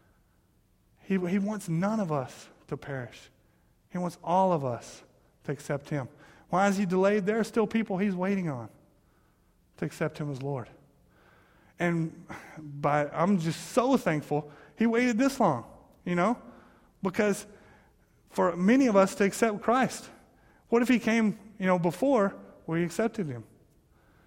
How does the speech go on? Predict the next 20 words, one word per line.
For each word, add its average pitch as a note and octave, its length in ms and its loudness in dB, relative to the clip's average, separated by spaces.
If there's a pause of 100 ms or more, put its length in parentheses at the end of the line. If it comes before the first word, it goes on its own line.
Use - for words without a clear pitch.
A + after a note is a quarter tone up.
(240)
Some F#3+ 200 2
of G3 100 2
us F3+ 160 -2
in F3+ 80 -2
this E3+ 160 -4
room F3+ 160 -2
had, E3+ 220 -2
didn't F#3+ 160 2
even F#3 120 -2
accept F#3 280 -6
Christ F#3 260 -4
until F#3 220 -4
we F#3 80 -2
were F3 100 -2
adults. F3+ 560 -4 (600)
Praise F#3 340 0
God, D#3+ 420 4
you C3+ 80 -2
accepted D3+ 440 -6
Christ. - 440 -2